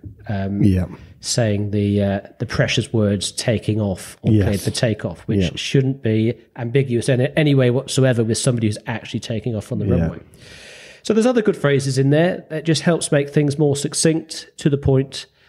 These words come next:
Speaker 1: and cuts down on long-winded sentences on the radio.
Speaker 2: Mm-hmm.
Speaker 1: So words like, I don't know, confirm, correction,
Speaker 2: Mm-hmm.
Speaker 1: read back, things like these are all, you'll,
Speaker 2: Yeah.
Speaker 1: you'll find that in chapter,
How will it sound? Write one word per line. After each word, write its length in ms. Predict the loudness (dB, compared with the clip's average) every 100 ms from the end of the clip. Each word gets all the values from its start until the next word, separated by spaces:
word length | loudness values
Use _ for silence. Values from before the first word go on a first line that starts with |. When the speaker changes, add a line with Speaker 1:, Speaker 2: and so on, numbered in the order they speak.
| _ -6
Speaker 1:
and 160 | -4 -2
cuts 300 | -4 -4 -2
down 260 | 0 2
on 140 | 2 4
long-winded 520 | 4 4 2 0 -2
sentences 560 | 0 0 -2 -6 -6
on 100 | -4
the 60 | -2
radio. 460 | 0 0 -2 -6 -12 _ -4
Speaker 2:
Mm-hmm. 180 | 0 0 -2
Speaker 1:
So 200 | -4 0
words 260 | 2 2 2
like, 120 | -4
I 60 |
don't 120 | -4 -8
know, 40 |
confirm, 800 | -6 -8 -2 2 4 4 2 -2 -10
correction, 720 | -8 -4 -4 -4 0 2 0 -4 _ -4
Speaker 2:
Mm-hmm. 220 | 0 0 -2 -2
Speaker 1:
read 300 | 0 2 2
back, 460 | 0 -2 -6 -18 -20 -4
things 240 | 0 2
like 180 | 0 0
these 300 | -2 -2 -4
are 160 | -2 0
all, 280 | 0 -2 0
you'll, 160 | 0
Speaker 2:
Yeah. 80 | 0 0
Speaker 1:
you'll 140 | -2
find 320 | 2 2 2
that 120 | 2
in 180 | 2 0
chapter, 720 | 0 -4 -4 -2 0 0 0